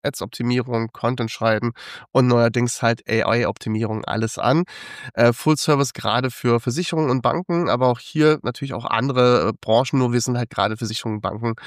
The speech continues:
spezialisiert. Ich selber bin seit jetzt auch gut einem Jahr dabei, war vorher bei Raisin als Head of Organic Search tätig, hatte dort, äh, seo, Content und Digital P R unter mir,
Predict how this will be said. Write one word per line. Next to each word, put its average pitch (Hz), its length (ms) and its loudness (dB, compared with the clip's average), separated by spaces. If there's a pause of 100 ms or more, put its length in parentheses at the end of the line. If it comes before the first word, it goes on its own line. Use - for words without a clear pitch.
(220)
spezialisiert. 104 600 -4 (400)
Ich 120 100 -6
selber 226 300 4 (100)
bin 196 160 4
seit 160 220 2
jetzt - 180 -4
auch 151 140 0
gut 165 260 -6
einem 151 260 2
Jahr 147 120 4
dabei, 139 340 2 (240)
war 143 160 2
vorher 160 520 2
bei 123 400 -2
Raisin 135 480 -2
als 147 300 -2
Head 143 140 -2
of 139 220 0
Organic 120 520 -2
Search - 380 -4
tätig, 151 320 -4 (340)
hatte 120 180 0
dort, 120 320 2
äh, 113 240 2
seo, 127 460 2
Content 135 480 0
und 127 160 0
Digital 123 220 -2
P 117 100 -4
R 131 160 2
unter 135 240 -2
mir, 135 240 0